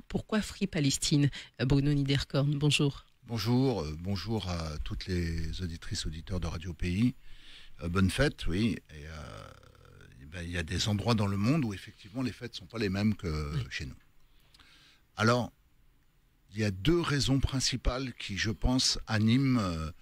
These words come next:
Speaker 2: chacun des membres de, du collectif Free Palestine. La première raison, c'est une raison morale. Euh, c'est le,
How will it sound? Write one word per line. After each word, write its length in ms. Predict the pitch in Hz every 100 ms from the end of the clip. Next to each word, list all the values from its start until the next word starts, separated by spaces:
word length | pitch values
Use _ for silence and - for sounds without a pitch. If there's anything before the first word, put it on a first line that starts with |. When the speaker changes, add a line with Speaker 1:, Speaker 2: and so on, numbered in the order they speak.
| -
Speaker 2:
chacun 340 | - 123 - 113
des 120 | 90
membres 580 | 92 95 92 85 69 71 -
de, 520 | 76 80 71 62 60 -
du 120 | -
collectif 480 | - 87 - - 82
Free 220 | - 82
Palestine. 560 | - 73 - - - - _ _ _ _ - - _
La 120 | 92
première 360 | - 156 147 127
raison, 280 | 113 139 165
c'est 180 | -
une 80 | 98
raison 260 | 98 107 131
morale. 460 | 123 104 101 73 - _ _ _ _ _ - - - - - - -
Euh, 40 | -
c'est 260 | - -
le, 100 | 127